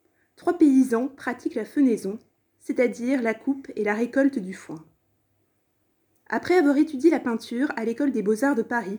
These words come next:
Henri Moret séjourne en Bretagne et intègre le groupe de Gauguin et des peintres de Pont-Aven rencontrés en dix-huit cent quatre-vingt-huit.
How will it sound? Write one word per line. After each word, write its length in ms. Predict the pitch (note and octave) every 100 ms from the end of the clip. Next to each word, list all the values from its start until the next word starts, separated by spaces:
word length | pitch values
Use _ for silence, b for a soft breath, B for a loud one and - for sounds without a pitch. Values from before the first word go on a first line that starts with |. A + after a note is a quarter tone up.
| - _ _ _ _ _ _
Henri 240 | B3 C#4+
Moret 320 | D4+ C4 B3+ D#4+
séjourne 400 | - A#3+ C4 D4
en 60 |
Bretagne 540 | A3 A3 G#3+ G3+ A3 A#3 _ _ _ _
et 120 | G3+
intègre 400 | A3+ A#3+ D4 C#4+
le 100 | A3
groupe 220 | G3+ A#3+ A#3+
de 80 |
Gauguin 480 | G3+ G#3+ G#3+ A3 C#4+ b b b b
et 80 | G#3+
des 120 | G#3+
peintres 320 | C4 D4+ A#3+
de 80 | G#3
Pont-Aven 540 | B3 C#4+ A#3+ G#3+ B3
rencontrés 640 | C4+ C#4 C4 A3 - A#3+ C#4
en 80 | G#3
dix-huit 300 | G#3 C#4 C4+
cent 180 | - D4+
quatre-vingt-huit. 800 | B3 - G#3+ F#3+ D3 - -